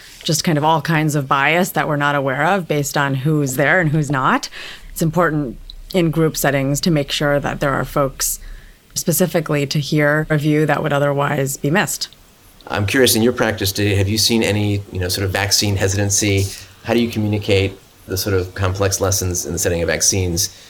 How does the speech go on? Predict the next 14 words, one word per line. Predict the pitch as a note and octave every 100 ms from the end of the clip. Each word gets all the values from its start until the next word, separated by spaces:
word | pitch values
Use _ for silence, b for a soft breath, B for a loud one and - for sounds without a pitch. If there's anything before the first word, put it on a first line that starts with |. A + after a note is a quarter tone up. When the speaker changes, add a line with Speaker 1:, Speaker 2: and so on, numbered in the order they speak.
| B
Speaker 2:
to | -
your | F#2+
patients? | F#2+ F#2 E2+ E2+ F#2+ - - - -
Speaker 1:
Not | - F3 D#3+
just | D#3+ D#3 -
patients, | F#3 F#3+ D#3+ - -
but, | D3 - -
you | D#3+
know, | D#3 E3 D#3+ B B B -
acquaintances | D#3+ G#3+ F3+ F3 F#3+ E3+ E3 D#3 D#3 D3+
or | C3+ C3+ C3+ - _ _ -
second, | - F3+ D#3+ E3 D#3+
third | D#3+ D#3+
degree | D#3+ D#3+ D#3+ D#3 D#3